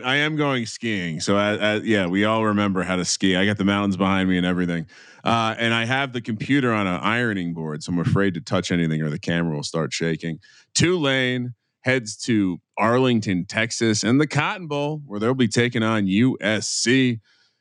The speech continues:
Trojans minus two, minus one thirty on the money line. Tulane plus one ten. Sixty-two is the total. Uh, so the quarterback for U S C is not opting out, right?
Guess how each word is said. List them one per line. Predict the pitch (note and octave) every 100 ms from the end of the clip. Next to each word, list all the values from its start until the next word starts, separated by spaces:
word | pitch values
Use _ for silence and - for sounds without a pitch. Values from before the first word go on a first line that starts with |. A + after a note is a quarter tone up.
| _
Trojans | - C#3 C#3+ B2+ G#2
minus | G#2+ F#2+ F2
two, | - A2
minus | G#2 A2+ G#2+ A2
one | G2
thirty | F#2 F#2+ F#2
on | F2+
the |
money | F2+ F2+
line. | F2+ F2+
Tulane | F2 G#2+ G#2 G#2 G#2 G2
plus | G#2+ G2+ -
one | F#2+ F2+
ten. | A2+ G#2+ G#2 G2
Sixty-two | - C#3 C3 A#2+ G#2 A#2+ A2 G2
is | G#2+ G2+
the | F#2+
total. | - G2 G2 G2 F#2+ _ _ _ _ _ _ _ _ _ _ - - - _ _ -
Uh, | A#2+ A#2 A#2 -
so | C#3+
the | B2
quarterback | C3+ D3 C3 B2 A2+
for | A#2+
U | A2+ A2+
S | G2+
C | A#2
is | G2+
not | G2 F#2
opting | F2+ F2 F2 E2+
out, | E2+ F2
right? | E2+ E2